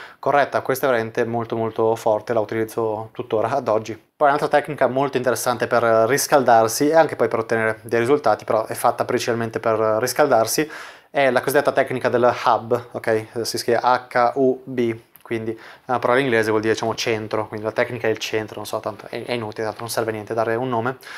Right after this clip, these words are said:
Semplicemente si va a creare un gruppo di ragazze sconosciute. Ok, eh, se, lo, lo facevamo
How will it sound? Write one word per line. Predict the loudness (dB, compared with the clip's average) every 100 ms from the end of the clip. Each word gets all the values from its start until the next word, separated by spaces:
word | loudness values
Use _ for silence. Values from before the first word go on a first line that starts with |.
| -16 -18 -10
Semplicemente | -6 0 2 0 0
si | 2
va | 4
a | 2
creare | 4 4 6 4
un | 2
gruppo | 4 2 0 0 0
di | 2
ragazze | 4 4 2 0
sconosciute. | -2 0 -2 -2 -4 -2 -2 -4 _ _ _ -16
Ok, | -6 0
eh, | 0 0 -4 -4 -6 -8
se, | -10 -10 -14 -18 -14
lo, | -4 2 4 4 2
lo |
facevamo | 0 -2 0 0 0